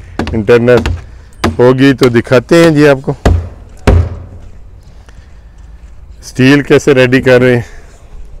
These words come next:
तो ये अभी जो हमारा footing का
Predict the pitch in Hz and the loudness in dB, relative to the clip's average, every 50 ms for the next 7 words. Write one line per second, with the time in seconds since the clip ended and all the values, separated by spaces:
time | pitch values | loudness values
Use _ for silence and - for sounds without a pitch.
0 | - - - - - - - - - - - - - 123 117 113 113 123 135 139 | -20 -20 -20 -20 -20 -20 -20 -20 -20 -20 -20 -8 -4 -2 0 0 0 2 2 2
1 | 139 143 131 123 123 120 120 135 127 120 123 123 117 113 113 113 113 120 120 117 | 2 2 0 0 -2 -2 0 0 0 0 0 0 2 2 2 2 4 4 2 2
2 | 110 - - - - 123 113 - 139 139 127 120 117 113 | 0 -4 -8 -6 -4 -2 0 0 0 0 0 0 0 -2